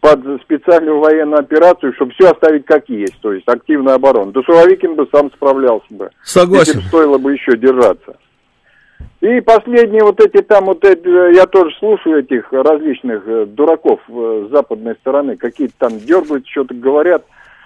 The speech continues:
Speaker 1: Ну, на сегодня нет никаких признаков, вернее, вот, э, что их слушать-то? Все слова вот из стана враждебных стран, э, для серьёзного там их учёта на уровне, тем более, военно-политического руководства, ну, не, они ничего не стоят.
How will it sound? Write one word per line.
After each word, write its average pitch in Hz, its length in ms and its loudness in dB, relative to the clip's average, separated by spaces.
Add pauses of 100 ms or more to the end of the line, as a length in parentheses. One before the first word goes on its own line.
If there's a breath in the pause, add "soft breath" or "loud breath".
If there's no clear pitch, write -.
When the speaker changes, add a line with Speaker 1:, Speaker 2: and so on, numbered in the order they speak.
(360 soft breath)
Speaker 1:
Ну, 214 380 0
на 170 260 -6
сегодня 214 440 0
нет 208 260 -2
никаких 190 480 -4
признаков, 175 680 -6
вернее, 170 760 -4
вот, 165 160 -4 (420 soft breath)
э, 143 640 -6
что 233 160 -2
их 196 120 -2
слушать-то? 185 560 -4
Все 196 260 -2
слова 185 480 2
вот 170 240 -4
из 170 180 -2
стана 170 300 -2
враждебных 160 680 -2
стран, 190 400 -2 (540 soft breath)
э, 127 560 -6
для 151 240 -2
серьёзного 160 720 0
там 156 240 -2
их 151 160 -10
учёта 175 420 -4
на 143 160 0
уровне, 147 400 -2
тем 147 220 -8
более, 143 320 0
военно-политического 147 1040 -4
руководства, 131 480 -6
ну, 139 140 -8
не, 185 180 -8
они 185 220 -6
ничего 190 260 -8
не 190 100 -8
стоят. 101 380 -6